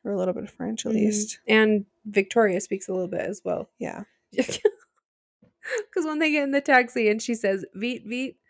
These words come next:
Speaker 2: and then Jonathan looks at her and he's like, "Beep, beep."
Speaker 1: Oh,
Speaker 2: And she's like,
Speaker 1: <laughs> that's
Speaker 2: "No,
Speaker 1: not the
Speaker 2: that's
Speaker 1: word.
Speaker 2: not the word that I
Speaker 1: <laughs>
Speaker 2: said."
Speaker 1: Yeah.
Speaker 2: Vite means, like, quickly in French. I looked
Speaker 1: Yeah.
Speaker 2: it up. So
Speaker 1: That's funny.
Speaker 2: <laughs> "Vite, vite, beep, beep."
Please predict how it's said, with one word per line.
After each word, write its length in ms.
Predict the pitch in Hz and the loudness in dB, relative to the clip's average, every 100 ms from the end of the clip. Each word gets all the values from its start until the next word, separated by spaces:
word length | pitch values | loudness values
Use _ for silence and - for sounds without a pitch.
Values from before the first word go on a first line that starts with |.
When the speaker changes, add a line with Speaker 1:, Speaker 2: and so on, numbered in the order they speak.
| - - - - _ _ _ _ _ | -20 -20 -20 -20 _ _ _ _ _
Speaker 2:
and 120 | 240 233 | 4 4
then 140 | 208 | 4
Jonathan 320 | 196 202 208 | 4 0 -2
looks 180 | 196 185 | -6 -6
at 120 | 202 | -6
her 160 | 196 196 | -4 -6
and 100 | 202 | -6
he's 180 | 208 196 | -8 -2
like, 200 | 190 - - | -2 -4 -6
"Beep, 220 | 262 262 | -6 0
beep." 220 | 277 294 247 | 0 2 8
Speaker 1:
Oh, 200 | 240 247 | 10 10
Speaker 2:
And 80 | |
she's 180 | - 233 | 8 2
like, 240 | 254 247 - | 2 0 -4
Speaker 1:
<laughs> 20 | |
that's 240 | 247 294 302 | 0 2 4
Speaker 2:
"No, 160 | 214 | 2
Speaker 1:
not 160 | 269 269 | 0 0
the 60 | 262 | 2
Speaker 2:
that's 80 | 254 | 6
Speaker 1:
word. 100 | 277 | 8
Speaker 2:
not 200 | 285 330 | 6 4
the 120 | 269 220 | 0 2
word 220 | 240 277 | 4 6
that 120 | 320 | 6
I 100 | 214 | 6
Speaker 1:
<laughs> 20 | 220 | 0
Speaker 2:
said." 680 | - - - 427 - 226 - 403 339 269 | -2 -4 2 4 6 4 6 4 4 2
Speaker 1:
Yeah. 120 | 220 | 4
Speaker 2:
Vite 200 | 262 262 | 6 4
means, 400 | 262 220 208 202 | 2 2 0 0
like, 240 | 190 185 - | 0 0 0
quickly 560 | 180 - 185 170 120 - | -6 -4 -4 -2 -4 -6
in 160 | 180 | -8
French. 320 | 185 175 170 | -4 -4 -2
I 80 | 185 | -4
looked 160 | 151 240 | 2 4
Speaker 1:
Yeah. 280 | 185 - - | 6 6 4
Speaker 2:
it 80 | - | 0
up. 320 | - - 254 | -14 -10 -6
So 420 | - 143 135 208 - | -2 0 0 -4 -2
Speaker 1:
That's 200 | 233 - | -2 0
funny. 300 | 190 180 262 - - _ - | 0 0 0 0 -2 _ -20
Speaker 2:
<laughs> 420 | - - - - | -20 -20 -20 -4
"Vite, 180 | 220 254 | -2 0
vite, 220 | 262 285 _ - _ _ _ - | 0 -2 _ -20 _ _ _ -4
beep, 180 | 285 - | -4 0
beep." 220 | 302 | 0